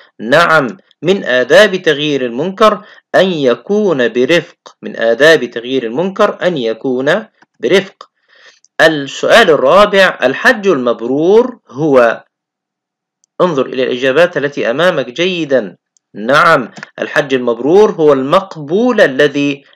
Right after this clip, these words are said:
لم يخالطه إثم. أحسنت بني الحبيب. ثالثًا، العقيدة الإسلامية. السؤال الخامس، آل بيت النبي هم، هل هم الأنصار أم المهاجرين أم أعمام النبي صلى الله عليه وسلم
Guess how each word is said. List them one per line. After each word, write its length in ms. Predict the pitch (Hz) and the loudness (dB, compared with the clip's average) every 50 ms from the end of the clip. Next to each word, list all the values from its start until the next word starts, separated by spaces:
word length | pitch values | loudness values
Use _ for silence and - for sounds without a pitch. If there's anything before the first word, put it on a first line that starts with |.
| _ - | _ -8
لم 380 | 107 127 170 202 196 165 135 127 | -2 2 2 2 2 0 -4 -4
يخالطه 1000 | 127 - - 131 120 123 139 180 208 202 - 160 139 - 117 117 107 107 - - - | -6 -4 -4 -2 -2 -2 0 -2 -2 -4 -4 -8 -8 -8 -8 -8 -8 -10 -8 -4 -2
إثم. 360 | 190 185 190 - - 110 98 - _ - - | -2 -2 -4 -6 -16 -18 -18 -18 _ -10 -10
أحسنت 580 | - - - - - 160 170 165 135 - - 98 | -10 -10 -12 -10 -4 -4 -4 -4 -4 -8 -10 -12
بني 360 | - - 113 131 147 139 123 | -10 -10 -8 -6 -4 -4 -4
الحبيب. 500 | - - - 113 151 190 151 110 - _ _ - - - - - _ _ - | -6 -6 -8 -4 -2 -2 -2 -4 -6 _ _ -20 -20 -20 -20 -20 _ _ -2
ثالثًا، 720 | - 233 269 262 233 220 202 - 226 208 208 202 196 - - - 117 | 2 4 4 4 4 2 -2 0 2 2 2 2 -2 -8 -10 -6 -4
العقيدة 600 | 117 110 101 123 - - - 190 185 143 113 101 | -4 -2 -2 -4 -4 -6 -8 -4 -4 -2 -2 -4
الإسلامية. 800 | 98 - - - - - 123 117 123 160 196 214 214 214 214 190 | -6 -8 -10 -12 -8 -4 -2 -2 -2 -2 -2 -2 0 0 -2 -2
السؤال 320 | 190 - - 101 110 117 117 | -4 -6 -6 -4 -4 -4 -6
الخامس، 580 | - - 156 165 175 185 190 190 190 - _ _ - - - - - _ - - | -6 -2 0 0 2 2 0 -2 -6 -8 _ _ -20 -20 -20 -20 -18 _ -2 2
آل 300 | 220 285 302 240 165 151 | 4 4 4 2 2 0
بيت 340 | 135 180 214 214 202 - 165 | 0 0 0 0 -2 -6 -6
النبي 580 | 139 120 113 107 104 117 165 190 190 160 131 | -6 -6 -4 -6 -6 -4 -6 -6 -4 -4 -4
هم، 500 | 117 113 120 165 180 170 156 120 92 - _ _ _ _ _ _ - | -4 -4 -4 -4 -4 -4 -4 -8 -10 -12 _ _ _ _ _ _ -10
هل 140 | 113 113 113 | -10 -8 -6
هم 220 | 127 170 180 156 | -4 -4 -2 -2
الأنصار 760 | 139 - - 131 143 139 - - 190 190 190 185 185 185 - - 113 | -2 -2 -2 -4 -4 -4 -2 2 4 6 6 6 4 2 0 -8 -10
أم 100 | 120 127 | -8 -8
المهاجرين 1040 | 123 123 131 131 127 127 123 117 110 120 123 123 147 170 190 190 190 185 180 - - - | -8 -8 -8 -6 -4 -4 -4 -4 -2 -4 -4 -4 -4 -4 -4 -2 -4 -4 -6 -10 -12 -12
أم 100 | 110 117 - | -12 -8 -4
أعمام 500 | 113 120 127 127 131 151 180 202 196 185 | -2 -2 -2 0 0 2 0 0 0 -2
النبي 360 | 165 151 139 131 143 170 180 175 | -4 -4 -4 -4 -2 -4 -4 -4
صلى 260 | - 170 143 135 127 | -4 -4 -2 -2 -2
الله 360 | 131 143 156 170 156 147 135 | 2 2 2 2 2 0 -4
عليه 300 | 123 123 131 131 139 151 | -4 -4 -6 -6 -6 -4
وسلم 500 | 156 160 156 - - 196 190 185 185 | -4 -4 -4 -4 -6 -2 0 0 2